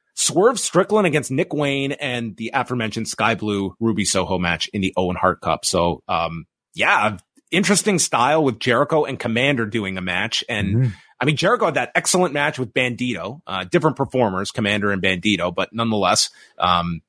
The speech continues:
Speaker 1: and then Swerve and Nick Wayne, for many reasons, is kind of the most intriguing match next week to just see how well Nick Wayne gets over. Uh,
Speaker 2: Yep.
Speaker 1: they will be in Saskatoon next week, Brock Country.
Speaker 2: Uh,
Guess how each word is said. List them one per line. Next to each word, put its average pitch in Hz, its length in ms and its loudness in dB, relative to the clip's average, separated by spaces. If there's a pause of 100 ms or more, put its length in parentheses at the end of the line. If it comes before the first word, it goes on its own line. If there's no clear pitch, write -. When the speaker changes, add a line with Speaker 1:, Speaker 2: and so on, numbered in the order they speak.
(200)
Speaker 1:
and 143 100 0
then 151 100 0
Swerve 190 320 0
and 143 200 2
Nick 160 180 -2
Wayne, 120 400 -2
for 113 280 0 (220)
many 147 360 0
reasons, 107 500 -4
is 107 220 -6 (320)
kind 190 260 2
of 120 60 2
the 104 60 -2
most 113 260 -2
intriguing 117 420 -2
match 71 400 -8
next 92 260 -6
week 113 260 -2
to 101 120 -6
just 127 220 -2
see 127 100 0
how 107 240 2
well 113 320 2
Nick 113 220 -6
Wayne 107 220 -2
gets 95 180 -8
over. 139 400 2 (320)
Uh, 92 140 2
Speaker 2:
Yep. 98 80 0
Speaker 1:
they 151 80 4
will 156 120 6
be 147 100 4
in 127 80 0
Saskatoon 160 760 0
next - 280 -6
week, - 240 -18 (380)
Brock 131 260 4
Country. - 360 -12 (1080)
Speaker 2:
Uh, - 120 2